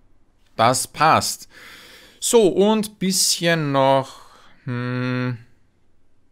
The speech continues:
Ausdauer und Intelligenz. Den Rest möchte ich mir aufheben. So, jetzt aber genug.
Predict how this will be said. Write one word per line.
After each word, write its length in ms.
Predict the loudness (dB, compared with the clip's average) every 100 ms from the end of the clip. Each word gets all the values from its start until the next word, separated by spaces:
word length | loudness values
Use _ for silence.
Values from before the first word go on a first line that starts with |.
| _
Ausdauer 1000 | -2 -2 0 2 4 4 4 2 0 -4 -8 _ _ _ _ _ -20 _ _ _ _ _
und 360 | -2 0 0 -2
Intelligenz. 960 | -6 -2 -2 2 2 2 0 -6 -10 -14 -20 -20 -20 -8
Den 100 | -2
Rest 260 | 2 2 0
möchte 200 | -4 -2
ich 60 |
mir 120 | 2
aufheben. 640 | 2 2 0 0 0 -4 -4 -12 _ _ _ _
So, 180 | -6 0
jetzt 280 | 0 0 -2
aber 120 | -2
genug. 380 | 0 0 0